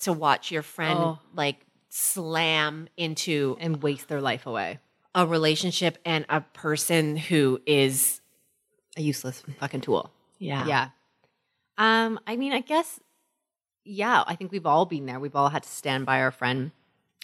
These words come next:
Speaker 2: when they make poor decisions. And I think what I've learned, too, is you can't force your friend to get to rock bottom. Just can't. You can't do that with addicts. And, and in the same way, like, when you're in a bad relationship, you're addicted to that,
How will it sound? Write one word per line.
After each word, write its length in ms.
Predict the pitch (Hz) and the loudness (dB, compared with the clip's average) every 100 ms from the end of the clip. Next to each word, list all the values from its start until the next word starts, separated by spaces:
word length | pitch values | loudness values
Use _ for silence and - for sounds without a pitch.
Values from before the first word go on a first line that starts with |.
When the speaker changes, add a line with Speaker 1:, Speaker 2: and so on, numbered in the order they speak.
| - | -2
Speaker 2:
when 140 | 156 | 0
they 120 | 147 | 2
make 240 | 147 139 - | -2 -4 -6
poor 200 | - 156 | -2 -2
decisions. 520 | 147 147 139 135 135 | 0 -4 -4 -6 -8
And 80 | 147 | -12
I 40 | |
think 280 | 151 - 202 | -10 -6 -6
what 160 | 190 - | -4 -6
I've 280 | 156 151 190 | 2 2 2
learned, 360 | 156 143 143 143 | -2 -8 -8 -8
too, 200 | 175 156 | -2 -2
is 200 | 135 - | -2 -6
you 100 | 175 | -14
can't 420 | - - 180 - _ | -10 -2 0 -2 _
force 280 | 233 240 - | -4 -4 -6
your 80 | |
friend 480 | 247 - 151 143 147 - _ _ _ | -8 0 0 0 -6 -12 _ _ _
to 80 | - | -8
get 300 | 165 160 - | 0 0 0
to 100 | - | -2
rock 260 | 156 127 - | 2 2 2
bottom. 420 | 107 98 92 135 - _ _ _ - | 0 0 -2 -12 -20 _ _ _ -8
Just 200 | 262 - | -6 -2
can't. 260 | 220 139 - | -2 -2 -6
You 80 | |
can't 200 | 175 208 | -6 -6
do 120 | 180 208 | -4 0
that 200 | 185 139 | 2 2
with 100 | 175 - | -2 0
addicts. 440 | 208 220 208 - _ _ _ | 0 0 -4 -10 _ _ _
And, 280 | - 175 175 - | -6 -4 -4 -4
and 140 | - 202 | 0 4
in 100 | 208 | 6
the 80 | 202 | 4
same 340 | 220 208 202 | 4 4 4
way, 220 | 208 220 | 4 4
like, 140 | 143 147 | 2 -2
when 180 | 170 175 | -6 -4
you're 120 | 202 | -4
in 160 | - 190 | -4 -6
a 60 | |
bad 340 | 175 151 165 160 | -2 2 2 0
relationship, 540 | 139 143 - - - - | -6 -8 -8 -12 -12 -4
you're 200 | 156 160 | 2 2
addicted 640 | 147 143 170 - 156 139 | 2 -2 -4 0 -2 -2
to 100 | - | -2
that, 340 | 143 123 - | 2 2 2